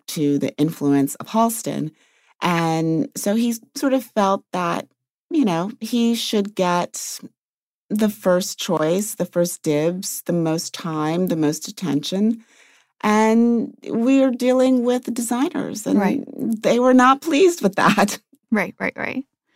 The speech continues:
Speaker 2: So, um, Minnelli, as you mentioned, um, kind of served as an M C of sorts, um, throughout the American portion. And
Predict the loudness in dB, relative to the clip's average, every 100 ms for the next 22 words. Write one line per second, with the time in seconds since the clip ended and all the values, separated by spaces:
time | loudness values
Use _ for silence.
0 | _ _ _ _ _ -6 2 4 4 2
1 | 2 4 6 6 6 4 6 8 8 6
2 | 6 2 2 -2 0 -2 2 4 4 2
3 | 0 0 0 0 0 2 2 2 2 0
4 | 0 -2 -2 -2 0 0 -2 -4 -2 -2
5 | -2 -6 -4 -2 -2 -2 -6 -10 -2 0
6 | 2 0 -4 -8 -6 0 0 0 -4 -4
7 | -4 -4 -6 -6 -6 -6 -8 -8 -4 -2
8 | -2 _ _ 0 2 2